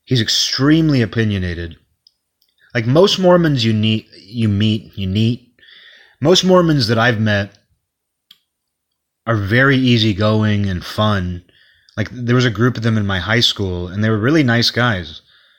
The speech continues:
Like, some of them played sports, some of them skateboarded. I seriously couldn't even dream of a bad thing to say about them. And I know that's kind of a stereotype or a cliche, but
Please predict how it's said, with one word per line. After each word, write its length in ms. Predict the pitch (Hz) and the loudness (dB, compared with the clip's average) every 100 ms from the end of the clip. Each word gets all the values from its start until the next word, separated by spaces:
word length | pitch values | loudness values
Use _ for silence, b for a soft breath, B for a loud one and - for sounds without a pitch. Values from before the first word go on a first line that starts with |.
| b b b b b _ _ _ _ _ _ _ _ _ _ _ _ | b b b b b _ _ _ _ _ _ _ _ _ _ _ _
Like, 220 | 95 87 - - | -14 -12 -14 -10
some 220 | - 110 | -2 0
of 60 | 113 | 2
them 140 | 107 | 0
played 240 | 110 104 - | 0 -2 -4
sports, 520 | - 110 110 104 - | -4 0 0 2 2
some 200 | - 104 | 2 0
of 80 | 95 | -4
them 100 | 92 | -2
skateboarded. 800 | - 110 95 107 107 107 101 - B B B B B B B _ - | -2 -2 -2 -2 0 2 0 -4 B B B B B B B _ -2
I 220 | 117 104 - | -2 -2 -4
seriously 380 | - 160 - | 0 0 -2
couldn't 320 | - 156 147 135 | -4 -2 0 0
even 240 | 113 101 | -2 -4
dream 480 | 95 101 120 131 113 | -4 0 2 2 2
of 180 | 90 101 | -2 -6
a 120 | 107 | -6
bad 340 | 82 98 101 | -4 -4 -4
thing 220 | - 95 90 | -6 -6 -4
to 80 | |
say 240 | 95 113 123 | -2 0 0
about 300 | 87 87 - | -2 -8 -10
them. 180 | 92 98 | -6 -2
And 80 | |
I 20 | 120 | 2
know 100 | 156 | 2
that's 200 | 123 - | 2 0
kind 160 | 131 | -2
of 60 | 98 | -2
a 20 | |
stereotype 720 | - 110 113 117 - 107 - | -2 0 0 0 -2 -4 -4
or 80 | 95 | -8
a 40 | |
cliche, 520 | 90 92 - 135 135 95 | -6 -8 -2 0 0 -2
but 180 | 95 | -8